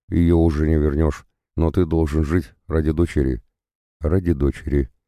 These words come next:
механически проговорил японец. «Да, ты прав, сталкер.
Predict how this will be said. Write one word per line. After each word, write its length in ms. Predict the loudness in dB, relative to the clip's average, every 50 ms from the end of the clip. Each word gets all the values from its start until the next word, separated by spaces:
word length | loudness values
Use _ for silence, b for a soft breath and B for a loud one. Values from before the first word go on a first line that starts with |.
| _ _ _ _ -4
механически 640 | -2 -2 0 0 0 0 0 -2 -4 -6 -6 -6 -6
проговорил 480 | -4 -4 -2 -2 -2 0 0 -2 -2
японец. 520 | -2 -4 -4 -4 -4 -4 -4 -6 -8 -12 -20 _ _ _ _ _ _ _ _ -4
«Да, 340 | -2 0 0 0 0 -4 -6 -4
ты 100 | -6 -4
прав, 300 | -2 -2 -2 -2 -2 -4
сталкер. 500 | -4 -4 -4 -2 -2 -4 -6 -6 -6